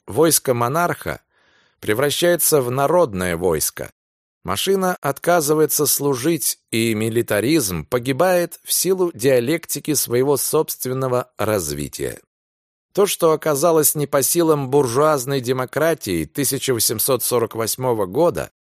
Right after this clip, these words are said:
как раз потому, что она была буржуазной, а не пролетарской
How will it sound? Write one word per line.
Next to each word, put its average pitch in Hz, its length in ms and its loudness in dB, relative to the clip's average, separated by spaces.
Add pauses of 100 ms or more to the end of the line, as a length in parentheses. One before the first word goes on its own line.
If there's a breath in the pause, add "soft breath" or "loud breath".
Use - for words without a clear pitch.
(140)
как - 160 -6
раз 170 220 0
потому, 160 560 -2
что - 340 0
она 139 260 0
была 135 280 2
буржуазной, 117 1040 0 (200)
а 98 220 -2
не 98 120 -2
пролетарской 92 960 -4